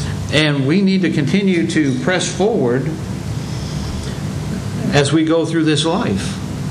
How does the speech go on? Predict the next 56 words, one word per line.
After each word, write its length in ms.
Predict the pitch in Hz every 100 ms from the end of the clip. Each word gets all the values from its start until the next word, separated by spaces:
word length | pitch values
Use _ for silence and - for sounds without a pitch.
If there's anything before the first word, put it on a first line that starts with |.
| - - - -
In 60 | 135
Philippians 480 | 165 190 185 175 -
chapter 320 | 196 190 165
three, 300 | 180 226 196
verses 340 | 160 151 147
thirteen 400 | 180 170 170 175
through 180 | 165 170
fourteen, 400 | 190 208 185 175
it 80 | 156
says, 200 | 165 139
"Brethren, 320 | 135 196 175
I 80 | 165
count 260 | 180 190 190
not 140 | 180
myself 380 | 165 147 185 -
to 100 | 107
have 80 | 135
apprehended, 560 | 156 131 135 196 160
but 100 | 143
this 220 | 147 139
one 180 | 180 180
thing 160 | 170 156
I 120 | 139
do, 420 | 127 214 156 107 - - - - - -
forgetting 380 | 160 160 214 202
those 220 | 190 -
things 220 | - 185
which 180 | 175 170
are 100 | 160
behind 400 | 151 156 190 202
and 100 | 165
reaching 280 | 208 196 151
forth 220 | 185 185
to 80 | 180
those 240 | 160 151
things 200 | 190 185
which 160 | 170 170
are 120 | 170
before, 540 | 151 175 202 180 117 104 - - - - - -
I 120 | 147
press 420 | 160 - 208 202 -
toward 300 | 190 196 160
the 100 | 156
mark 380 | 160 202 214
for 120 | - 147
the 100 | 131
prize 460 | 165 175 190 180
of 100 | 160
the 100 | 135
high 260 | 143 175 185
calling 400 | 190 175 185 165
of 160 | 123
God 500 | 139 160 175 175 170
in 280 | 156 175 180
Christ 460 | 180 160 160 147 151
Jesus." 720 | 139 139 - 151 - -